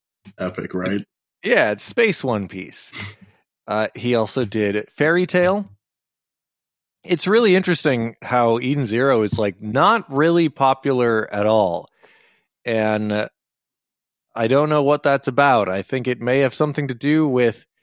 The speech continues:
Speaker 2: it originally being simulpubbed on Crunchyroll Manga, which most people have to be reminded exists.
Speaker 1: I mean, it might just be,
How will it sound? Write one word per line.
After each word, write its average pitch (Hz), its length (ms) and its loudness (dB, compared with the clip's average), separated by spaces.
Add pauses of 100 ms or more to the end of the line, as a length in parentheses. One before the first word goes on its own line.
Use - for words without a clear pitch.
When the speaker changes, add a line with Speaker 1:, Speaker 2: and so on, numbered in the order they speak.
(440)
Speaker 2:
it 120 120 -4
originally 135 960 2 (500)
being 131 260 0
simulpubbed 147 840 0
on 110 140 0
Crunchyroll 143 600 0
Manga, 208 440 0
which 131 360 -4
most 120 260 -4
people 135 260 -2
have 123 160 0
to 127 60 -6
be 117 120 -2
reminded 127 480 0
exists. - 760 -4 (880)
Speaker 1:
I 120 60 -4
mean, 151 140 4
it 143 60 2
might 143 180 2
just 202 280 -2
be, 123 400 4